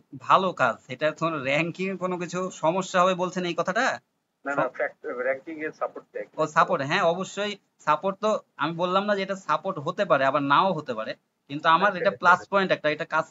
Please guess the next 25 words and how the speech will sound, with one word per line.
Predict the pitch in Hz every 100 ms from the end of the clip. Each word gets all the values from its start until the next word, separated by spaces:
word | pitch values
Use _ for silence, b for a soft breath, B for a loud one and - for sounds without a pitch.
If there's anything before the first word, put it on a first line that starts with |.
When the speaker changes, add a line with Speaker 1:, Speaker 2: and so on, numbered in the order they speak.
| -
Speaker 1:
করাটা | 175 175
ভালো, | 135 123 139 120 - _
কারণ | - 175
এটা | 190 160
ব্যাকলিংকস | 175 185 190 185
মানে | 185 180
এই | 180
সাইটে | 185 185 196
আপনার | 190 226
এটা | 214 208 226 _ -
আসছে, | 156 165 - 156
তার | 160
মানে | 175 185
এখানে | 180 185 226 - _ - 135
ট্রাফিক | 160 156 190 190
তো | 196
আপনার | 196 180
আছে | 151 - 160
কিছু, | 139 113 101
হ্যাঁ, | 175 151
এখানে | 127 131 156
ট্রাফিক | 156 151 160 165
তো | 180
আছে। | 156 - 113
তো | -